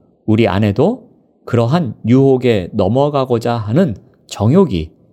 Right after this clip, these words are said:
시시때때로 꿈틀거립니다. 그래서 탐욕이 지배하는 가운데 다툼이 일어나는 삶을 살아갑니다. 끊임없는 탐욕을 추구하는 가운데 다툼의 중심에서 살아갑니다.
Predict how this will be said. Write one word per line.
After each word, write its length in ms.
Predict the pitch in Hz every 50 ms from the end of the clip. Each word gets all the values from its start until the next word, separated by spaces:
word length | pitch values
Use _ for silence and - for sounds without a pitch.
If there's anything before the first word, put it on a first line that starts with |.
| _ _
시시때때로 1040 | - - - 214 214 214 214 208 - - 143 - - - 101 - 120 160 175 - - -
꿈틀거립니다. 1080 | 208 220 220 208 214 - - 185 190 190 180 - 98 95 107 87 78 73 - - - _ _ _ _ _ _ _ _ _ _ _ _ _ _ _ _
그래서 460 | - - 208 202 - 147 190 - - _ _ _ _ _ _ -
탐욕이 500 | - - 240 269 262 233 180 127 98 -
지배하는 600 | - - 135 131 147 135 127 127 127 131 127 120
가운데 640 | 107 98 92 90 92 92 98 135 143 113 92 - _ _ _ _ _ _ _ _
다툼이 680 | - - 95 - - - - 214 220 196 113 85 82 - - _ _ _ -
일어나는 540 | 107 107 117 117 107 95 82 82 92 113
삶을 520 | 127 - - 151 127 107 95 95 120 151 147 _
살아갑니다. 760 | - - - 160 160 156 139 107 92 85 80 82 80 - _ _ _ _ _ _ _ _ _ _ _ _ _ _ _ _ _ -
끊임없는 720 | - 190 202 226 208 196 185 185 185 190 185 165 127 110 -
탐욕을 580 | - - 240 254 247 220 196 196 143 113 104
추구하는 560 | - - - 262 254 269 262 202 185 180 165 156
가운데 500 | 135 107 92 90 87 90 101 95 92 - _ _ _ _ _ _ _ _ -
다툼의 640 | - - 151 - - - 247 233 190 117 85 82 - _ _ _
중심에서 880 | - - 117 120 147 170 - - 135 104 82 80 - 95 113 165 208 - -
살아갑니다. 760 | - - - 170 180 185 190 151 107 85 80 - - -